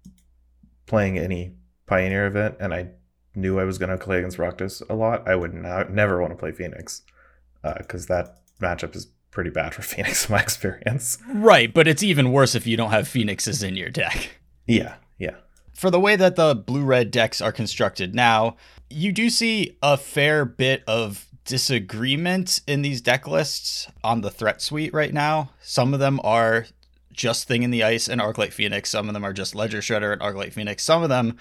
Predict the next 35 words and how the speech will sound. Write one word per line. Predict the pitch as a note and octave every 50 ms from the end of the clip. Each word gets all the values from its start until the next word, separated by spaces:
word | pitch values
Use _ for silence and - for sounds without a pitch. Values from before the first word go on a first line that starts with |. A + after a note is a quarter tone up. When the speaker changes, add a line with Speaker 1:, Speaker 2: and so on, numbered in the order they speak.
| - - - - - -
Speaker 2:
are | - A2+
Ledger | A2 G#2+ G#2 G2+ G2+ G#2
Shredder, | - A#2+ G#2+ G#2 G2+ F#2
Thing | - A#2 A2 A2
in | G#2
the | G#2 G2 G2
Ice, | G2 - - -
and | C#3+ E3 D#3 A#2+
Arclight | - F#2+ G#2+ - - G#2 G2 F#2+ - -
Phoenix. | - F#2 F#2 F#2 F2+ F2+ - - - - - - A#2 A2+ -
Speaker 1:
<laughs> | - A2+ A#2+ -
Speaker 2:
And | A2 A2 G#2+ G#2 G2+ G2+ G2+ G2+ G2+ - - - - _ _ _ _ _ - -
I | C#3+ D#3+ E3 F3+ F3+
don't | D3+ - G3 G3 G#3 - -
know | D#3 E3 E3 E3+ F3 F#3 F#3 F#3 - -
if | - C3+ C#3+ - - - -
some | - - - - - D3+ C#3+ D3 E3
of | D#3+ D3+ B2+
that | B2 C3 C#3 D3 D3 D3+ - - _ -
is | A2+ A#2+ B2 A#2 G2+ G#2
maybe | G#2+ G#2+ G#2+ A2+ A2+ B2+ B2+ A#2+ A2+ A#2+ A#2+ - _ _ _ _ -
an | A2+ A2 - -
artifact | A2 A2+ A#2+ B2 - - B2 A#2+ B2 B2+ - - - - - - - - - _ -
of | G#2 G#2+ G#2+ G#2 G#2 G#2 G#2
the | A2+ G#2 G2+
Ledger | G2+ G2+ G2+ G2 G#2 A#2 - D#3+ D#3+ D#3+
Shredder | D3+ - - - - E3+ D#3+ D#3+ D#3+ E3 E3 E3 D#3+ C#3+
availability | A#2+ B2+ C3+ C3+ B2+ C3 B2+ A#2+ E3 F#3 G#3 G#3+ G#3 G#3 G#3+ F#3
thing, | - G#3 G#3 G3+ G3
but | D3+ G3 E3
I | F3+
think | F#3 - C#4 C4+ C4 -
that | A#3+ G#3 E3 -
on | B2+ C3+ B2+ B2 A#2+
Moto | G#2+ G#2+ A2+ A2+ G#2+ G#2 G#2